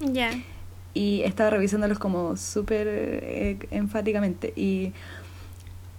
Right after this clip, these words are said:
Speaker 2: me digo como, "Ah, ya voy a ver el video mientras almuerzo". Y de ahí me veo como hígado.
Speaker 1: Ah, me
Speaker 2: <laughs>
Speaker 1: encanta.
Speaker 2: Y me da mucho asco.
Speaker 1: Los inmunitarios,
Speaker 2: Y digo
Speaker 1: para
Speaker 2: como
Speaker 1: explicarle a las personas,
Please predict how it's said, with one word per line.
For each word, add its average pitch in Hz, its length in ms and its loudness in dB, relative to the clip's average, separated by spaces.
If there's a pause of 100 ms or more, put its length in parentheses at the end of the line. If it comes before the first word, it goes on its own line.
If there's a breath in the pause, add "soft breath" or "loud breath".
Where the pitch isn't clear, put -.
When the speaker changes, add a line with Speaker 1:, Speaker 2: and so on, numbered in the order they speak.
(180)
Speaker 2:
me 208 140 6
digo 208 260 4
como, 202 240 4
"Ah, 254 180 2
ya 269 160 6
voy 247 120 8
a 247 80 6
ver 254 120 8
el 269 120 6
video 214 300 6
mientras 233 320 4
almuerzo". 190 420 2 (280)
Y 196 140 2
de 208 60 6
ahí 208 140 8
me 220 140 8
veo 214 180 6
como 196 440 4 (300)
hígado. 175 460 6 (320)
Speaker 1:
Ah, 294 280 12
me 302 80 6
Speaker 2:
<laughs> 285 100 4
Speaker 1:
encanta. 269 260 0
Speaker 2:
Y 302 40 12
me 285 180 12
da 311 140 8
mucho 339 340 6
asco. 302 140 6
Speaker 1:
Los 294 180 4
inmunitarios, 311 580 6 (140)
Speaker 2:
Y - 40 8
digo 277 100 12
Speaker 1:
para 269 100 12
Speaker 2:
como 247 120 8
Speaker 1:
explicarle 226 640 6
a 277 120 2
las 302 160 2
personas, 285 500 -2